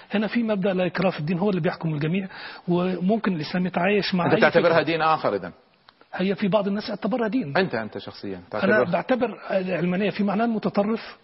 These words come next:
Speaker 2: إيه،
Speaker 1: اللي
Speaker 2: لا.
Speaker 1: هو الفصل الكامل عن المعنى الحياة.
Speaker 2: يا سيدي، في الحد الأدنى من العلمانية، هل ممكن، أنا خ-، خليني آخذ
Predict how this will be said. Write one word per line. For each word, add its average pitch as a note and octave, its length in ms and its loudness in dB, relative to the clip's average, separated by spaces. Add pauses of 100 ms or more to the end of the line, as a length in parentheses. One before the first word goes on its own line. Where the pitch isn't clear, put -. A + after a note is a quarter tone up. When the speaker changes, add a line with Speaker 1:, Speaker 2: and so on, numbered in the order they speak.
(140)
Speaker 2:
إيه، A#2 160 2
Speaker 1:
اللي D3+ 120 -10
Speaker 2:
لا. E3+ 120 4
Speaker 1:
هو G#3+ 120 4
الفصل G#3+ 340 -2
الكامل G3 320 0
عن F3+ 140 0
المعنى G3+ 240 0
الحياة. - 280 2
Speaker 2:
يا - 60 0
سيدي، C3+ 280 4
في - 120 -2
الحد C3+ 360 0
الأدنى B2 560 0 (180)
من B2 140 -2
العلمانية، G#2+ 640 0
هل C#3 260 2
ممكن، D3+ 340 -2
أنا C#3+ 220 4
خ-، F3 300 4
خليني F3 340 0
آخذ F#3+ 320 2